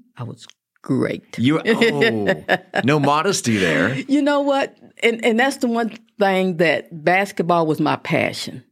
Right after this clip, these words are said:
Speaker 2: Yeah.
Speaker 1: And so anytime I hit that court, court, I want to be the best one on that court.
Speaker 2: Mm-hmm.
Speaker 1: And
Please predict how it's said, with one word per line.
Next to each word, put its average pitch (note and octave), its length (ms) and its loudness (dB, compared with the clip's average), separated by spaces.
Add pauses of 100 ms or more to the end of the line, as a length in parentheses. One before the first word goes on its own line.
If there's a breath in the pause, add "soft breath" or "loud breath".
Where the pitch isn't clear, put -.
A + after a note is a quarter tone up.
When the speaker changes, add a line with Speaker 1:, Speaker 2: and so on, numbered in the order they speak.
Speaker 2:
Yeah. A#2+ 200 0
Speaker 1:
And B2+ 160 -2
so D#3+ 140 2
anytime G3+ 320 0
I F#3+ 80 2
hit F#3 160 -2
that E3 160 0
court, - 460 -4
court, F#3 260 2
I D3 80 2
want D3+ 160 -2
to D#3 60 -12
be C#3+ 100 0
the B2+ 80 -2
best A#2+ 220 0
one A2 100 -2
on G#2 100 -4
that - 120 -10
court. - 300 -10 (340 loud breath)
Speaker 2:
Mm-hmm. F#2 300 -4
Speaker 1:
And C3+ 560 2